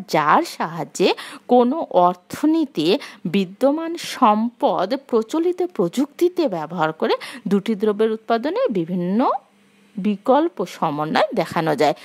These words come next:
একটি উদাহরণ দিই, তাহলে তোমরা আরও ক্লিয়ার হবে। এটিকে কি বলা হচ্ছে? এটি একটি রেখা। এই রেখায় কি থাকবে? দুটি দ্রব্য উৎপাদনের বিভিন্ন বিকল্প সমন্বয় থাকবে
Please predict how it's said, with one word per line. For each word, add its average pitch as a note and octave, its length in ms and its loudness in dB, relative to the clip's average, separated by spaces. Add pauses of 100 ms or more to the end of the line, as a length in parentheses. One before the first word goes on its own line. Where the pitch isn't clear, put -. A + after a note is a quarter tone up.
(560)
একটি E4+ 200 0
উদাহরণ F#3+ 540 -4
দিই, - 120 0 (120)
তাহলে A3+ 300 0
তোমরা D#3+ 320 -4
আরও E3+ 320 0
ক্লিয়ার D#3 300 0
হবে। D#3 240 0 (240)
এটিকে C#4 400 4
কি E4 260 6
বলা F#4+ 220 8
হচ্ছে? G4 280 0
এটি - 180 0
একটি F#3 220 0
রেখা। D3 560 0 (260)
এই G3 140 6
রেখায় G#3 320 4
কি C#4 240 0
থাকবে? F4 400 4 (400)
দুটি A3 280 2
দ্রব্য C4 300 4
উৎপাদনের F4 720 4
বিভিন্ন A3 440 0
বিকল্প G#3 600 0
সমন্বয় D#3 720 2
থাকবে D#3 440 -2